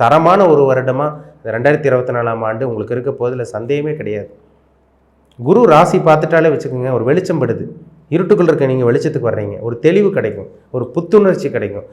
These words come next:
ஒரு தைரியம் கிடைக்கும், எல்லாமே நடக்கும். கவலையப்பட வேண்டாம், சரிங்களா? நாலாம் இடத்துல இருக்க சனி மட்டும் சின்ன சின்ன பிரச்சனைகள் பண்ணுவார். அம்மாவோட உடலா இருக்க சின்ன சின்ன பிரச்சனைகள், இந்த மாதிரி சின்ன சின்னதா இருக்கும், பெரிய அளவுக்கு பாதிப்பு இருக்காது. உங்களுக்கு இருந்து வந்த அந்த அலைச்சல், திருச்சல்,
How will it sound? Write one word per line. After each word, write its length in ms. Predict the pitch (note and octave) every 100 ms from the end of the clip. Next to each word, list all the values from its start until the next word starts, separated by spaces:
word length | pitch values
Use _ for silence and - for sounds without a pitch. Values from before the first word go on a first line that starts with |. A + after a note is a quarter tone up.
| _ A2+
ஒரு 100 | A2 C#3
தைரியம் 400 | F#3+ G#3+ F#3+ C3+
கிடைக்கும், 340 | G#2+ G2 - - _ _ A2+
எல்லாமே 320 | D#3 E3 E3+ B2+
நடக்கும். 320 | A2 C#3 A3+ - - _ _ _ _ _ _
கவலையப்பட 420 | A#2 B2 C3+ A#2 G2
வேண்டாம், 240 | F#2 E2+ -
சரிங்களா? 320 | D#3+ A2 G2+ - _ _ B2
நாலாம் 300 | D#3+ F3+ E3+
இடத்துல 240 | D#3 D#3 C#3+
இருக்க 180 | D3 C3 B2+ B2 G#2 -
சனி 160 | C3 D3+ C#3+
மட்டும் 220 | - -
சின்ன 220 | D#3 F#3 F#3+
சின்ன 120 | E3+ E3
பிரச்சனைகள் 440 | C#3 E3+ E3+ D3+
பண்ணுவார். 320 | C3+ B2 A2+ - - _ -
அம்மாவோட 300 | C3 C#3+ C3+ B2+
உடலா 240 | B2+ B2+
இருக்க 160 | B2 A#2 -
சின்ன 140 | A#2+ B2+
சின்ன 120 | A#2+ A#2+
பிரச்சனைகள், 460 | A2+ A#2 A#2 A#2 A#2
இந்த 100 | C#3
மாதிரி 160 | D#3 D#3
சின்ன 120 | D3
சின்னதா 240 | C#3+ C#3 E3 C#3
இருக்கும், 280 | B2+ G3+ - - _ D#3
பெரிய 220 | G3+ F3
அளவுக்கு 200 | E3 D#3+ B2+
பாதிப்பு 280 | B2+ B2+ A#2+
இருக்காது. 300 | A#2 C3 G3 - - -
உங்களுக்கு 340 | F3 G#3 G#3+ F3+
இருந்து 200 | E3+ E3+
வந்த 140 | D#3 C#3
அந்த 100 | B2
அலைச்சல், 340 | C3 C3+ - C#3
திருச்சல், 340 | A#2+ - B2+